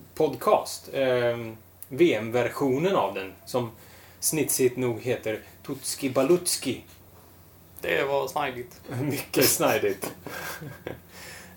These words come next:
Speaker 1: Eh, och det var ju, det, det är väldigt informativt och bra och, och man får veta mycket om alla lag. Eh, så det är jätteroligt. Eh, däremot så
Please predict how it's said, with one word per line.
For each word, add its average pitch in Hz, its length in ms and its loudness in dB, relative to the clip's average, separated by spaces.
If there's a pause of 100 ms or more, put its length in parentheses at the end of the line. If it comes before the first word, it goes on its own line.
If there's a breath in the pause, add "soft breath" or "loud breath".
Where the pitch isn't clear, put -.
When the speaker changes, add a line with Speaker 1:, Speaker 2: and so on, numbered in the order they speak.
Speaker 1:
Eh, 131 760 8
och 135 140 2
det 185 100 12
var 226 160 12
ju, 185 480 10
det, 147 280 0
det 165 120 6
är 160 60 2
väldigt 180 460 8
informativt 151 800 0
och 123 60 0
bra 117 240 4
och, 120 640 6
och 120 320 -2
man 123 180 2
får 131 320 8
veta 139 460 6
mycket 185 500 6
om 139 280 4
alla 165 340 6
lag. 101 480 4 (180)
Eh, 113 460 -2
så 123 120 -4
det 175 120 10
är 214 80 8
jätteroligt. 165 520 2 (720)
Eh, 123 420 2 (1000 loud breath)
däremot 156 460 6
så 131 500 10